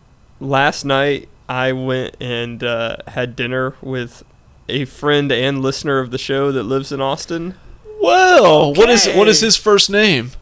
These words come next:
Speaker 1: His first name is Joey and may have a proclivity to cartoon waterfowl.
Speaker 3: Ah.
Speaker 2: Well, once you're done with this, we happen to have an email from Joey.
Speaker 3: <laughs> Oh, no.
Speaker 1: Well, at dinner,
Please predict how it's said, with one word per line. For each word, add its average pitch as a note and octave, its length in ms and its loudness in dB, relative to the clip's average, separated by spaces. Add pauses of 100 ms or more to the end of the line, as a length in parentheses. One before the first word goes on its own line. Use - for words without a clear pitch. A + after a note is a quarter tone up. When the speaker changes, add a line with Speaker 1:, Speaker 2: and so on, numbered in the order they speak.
(800)
Speaker 1:
His F3 420 -2
first G3+ 320 0
name G3 240 4
is D#3 180 0
Joey E3 560 4
and C#3+ 160 2
may D3+ 220 6
have D3+ 320 4
a C#3 200 2
proclivity D#3 800 4
to C#3 380 2
cartoon D3+ 680 2
waterfowl. E3 840 2
Speaker 3:
Ah. G3+ 720 0
Speaker 2:
Well, D#3 80 4
once G3 220 4
you're G#3+ 80 0
done F#3+ 220 6
with F3+ 120 6
this, G3+ 400 4
we A#3 280 0
happen A#3 320 4
to G3+ 60 4
have F#3+ 240 6
an G#3+ 120 0
email G3 500 4
from C3+ 240 0
Joey. D3 420 4 (100)
Speaker 3:
<laughs> - 80 -2
Oh, F4 300 4
no. C#4+ 540 -2 (500)
Speaker 1:
Well, F3 480 8 (280)
at F#3 380 4
dinner, F3+ 580 6